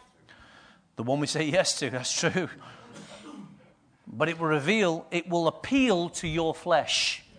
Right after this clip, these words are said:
And what it'll do, it'll either appeal to, and it'll agitate you, it will agitate you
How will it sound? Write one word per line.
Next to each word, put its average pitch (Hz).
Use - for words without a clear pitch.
And 156
what 214
it'll 208
do, 185
it'll 185
either 165
appeal 247
to, -
and 165
it'll 170
agitate 160
you, 147
it 165
will 165
agitate 185
you 143